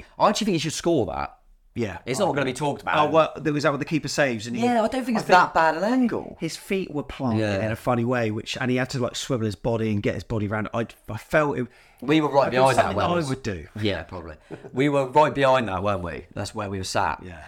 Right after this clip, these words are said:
Speaker 1: And I just remember thinking, "That's not as wide
Speaker 2: Was
Speaker 1: as,
Speaker 2: it
Speaker 1: like,"
Speaker 2: Semenyo shot, wasn't it?
Speaker 1: Yeah. But I think it, it looks like, first thing, "Oh, he's at an angle." Like, I, I think, "I'm not sure he's," I think he'll be, he'll be disappointed that
Speaker 2: Yeah.
Speaker 1: he didn't put that away.
Speaker 2: But really, he didn't get, but then what, what's good about that is that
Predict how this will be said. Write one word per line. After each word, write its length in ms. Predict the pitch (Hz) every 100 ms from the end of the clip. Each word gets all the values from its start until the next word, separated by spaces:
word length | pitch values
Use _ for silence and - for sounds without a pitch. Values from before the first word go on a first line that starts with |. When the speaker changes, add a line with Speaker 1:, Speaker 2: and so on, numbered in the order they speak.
| -
Speaker 1:
And 120 | 117
I 40 | 156
just 140 | 156
remember 220 | 160 143
thinking, 240 | 131 135 117
"That's 180 | 160 190
not 240 | 202 220 165
as 100 | 143
wide 720 | 143 165 160 113 95 85 -
Speaker 2:
Was 20 |
Speaker 1:
as, 160 | - 110
Speaker 2:
it 40 |
Speaker 1:
like," 100 | 117
Speaker 2:
Semenyo 680 | - - - 135 151 151 151
shot, 220 | - 151
wasn't 100 | 127
it? 20 | 139
Speaker 1:
Yeah. 320 | 127 101 90 82 _ _
But 180 | 135 131
I 40 |
think 180 | 139 160
it, 100 | 151 -
it 120 | 143 180
looks 240 | 226 -
like, 160 | 117 98
first 180 | 123
thing, 160 | 113 101
"Oh, 200 | 98 98
he's 100 | 92
at 40 | 95
an 60 |
angle." 260 | 104 107 90
Like, 140 | 101
I, 80 | 123 -
I 60 | -
think, 260 | - - 160 175 180
"I'm 200 | 190 208
not 140 | 196
sure 300 | - 185 170
he's," 120 | 151
I 140 | 127 160
think 220 | 165 139
he'll 140 | 147
be, 160 | 131 139
he'll 260 | 127 160 113
be 100 | 104
disappointed 540 | 104 - 120 95 92 90
that 60 |
Speaker 2:
Yeah. 40 | -
Speaker 1:
he 60 |
didn't 300 | 95 95 90
put 160 | - 98
that 140 | 95
away. 220 | 87 92 82
Speaker 2:
But 120 | 214
really, 260 | 247 175
he 80 | 131
didn't 200 | 214 196
get, 220 | 180 156
but 280 | - 113 180
then 280 | 170 160 147
what, 540 | 156 - 156 - 139 -
what's 220 | 160 156
good 160 | 170 175
about 280 | 127 92
that 360 | 85 87 127 -
is 200 | 127 113
that 420 | 127 131 131 -